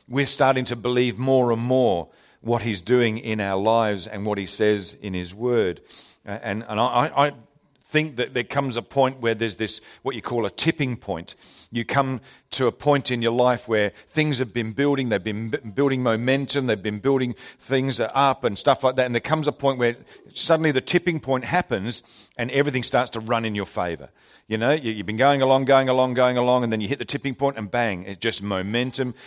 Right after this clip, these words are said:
just starts to, to create, uh, um, a, a momentum. It just, it starts to happen in our lives. And I think that, um, w-, we're at a point, you know, sometimes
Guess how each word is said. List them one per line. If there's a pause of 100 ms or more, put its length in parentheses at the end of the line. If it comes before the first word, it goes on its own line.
(100)
just
starts
to,
to
create, (320)
uh, (200)
um, (420)
a,
a
momentum.
It
just,
it
starts
to
happen (280)
in
our
lives.
And
I
think
that, (400)
um, (280)
w-,
we're (220)
at
a
point,
you
know,
sometimes